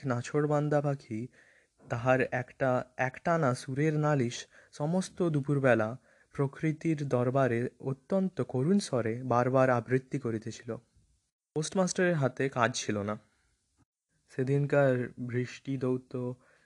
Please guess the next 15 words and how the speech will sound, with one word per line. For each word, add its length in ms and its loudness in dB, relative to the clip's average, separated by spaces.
মসৃণ 640 -2
চিক্কণ 600 -6
তরুপল্লবের 840 -2
হিল্লোল 580 -4
এবং 480 2
পরাভূত 680 2
বর্ষার 640 -2
ভগ্নাবিশিষ্ট 1040 -2
রৌদ্রশুভ্র 1120 -2
স্তূপাকার 680 -2
মেঘস্তর 840 -4
বাস্তবিকই 1120 -4
দেখিবার 560 0
বিষয় 480 -4
ছিল। 280 -12